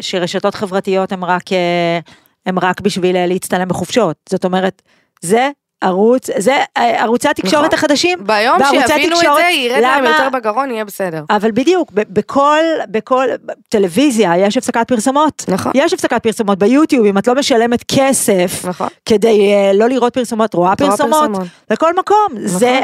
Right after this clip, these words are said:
Speaker 1: ערוץ התקשורת
Speaker 2: נראה לי
Speaker 1: החדש,
Speaker 2: שזה גם
Speaker 1: המדיה
Speaker 2: כבר
Speaker 1: החדש.
Speaker 2: נרגע, כאילו, את מבינה, היה איזשהו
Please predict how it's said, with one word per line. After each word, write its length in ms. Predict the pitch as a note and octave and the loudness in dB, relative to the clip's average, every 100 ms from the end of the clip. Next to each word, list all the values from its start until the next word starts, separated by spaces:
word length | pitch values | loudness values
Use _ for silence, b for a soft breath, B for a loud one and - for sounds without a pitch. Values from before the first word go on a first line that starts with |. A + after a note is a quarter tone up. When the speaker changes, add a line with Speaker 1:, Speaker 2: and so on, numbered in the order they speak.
| - | 0
Speaker 1:
ערוץ 400 | B3+ G3+ G#3+ - | 0 -2 -2 -6
התקשורת 280 | G#3+ A#3 C#4 | -6 0 2
Speaker 2:
נראה 160 | C#4+ E4+ | 2 2
לי 60 | |
Speaker 1:
החדש, 80 | F4 C#4+ | 0 2
Speaker 2:
שזה 80 | E4+ | 2
גם 100 | B3+ | 2
Speaker 1:
המדיה 140 | C4+ C4+ | 0 2
Speaker 2:
כבר 80 | C#4+ | 0
Speaker 1:
החדש. 280 | B3 A#3+ C4+ | 2 0 -2
Speaker 2:
נרגע, 280 | B3 A3 F#3+ | 0 0 0
כאילו, 240 | - F#3+ F3 | -2 -2 0
את 80 | F3+ | -2
מבינה, 340 | E3 F#3 G3+ | -2 0 0
היה 240 | G#3 G3+ | 2 0
איזשהו 300 | G#3+ G3+ G#3 | 0 0 -2